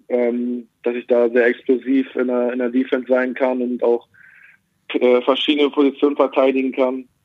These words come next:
Ähm, und dann denke ich, dass mein, mein Spiel sich immer weiter aufbauen wird auf, auf den Sachen. Und, ähm, sonst aber an allem, ich will immer an allem arbeiten,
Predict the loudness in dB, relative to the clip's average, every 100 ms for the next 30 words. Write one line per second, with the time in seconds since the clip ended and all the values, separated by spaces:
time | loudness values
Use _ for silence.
0 | _ -4 -2 -2 -6 -8 -12 _ _ _
1 | _ _ _ _ _ _ _ _ -10 0
2 | 2 2 -2 -6 -10 _ _ _ _ _
3 | _ 0 0 2 -2 0 0 0 0 -2
4 | -2 0 -2 -2 -2 0 0 0 2 2
5 | 2 2 2 0 -2 0 0 0 0 -2
6 | -4 -4 0 -2 2 -2 -2 -14 -16 -12
7 | -12 -6 -6 -6 -10 -12 _ -6 -6 0
8 | 0 2 2 2 0 0 -2 -4 -2 0
9 | 0 0 0 0 0 2 2 0 -4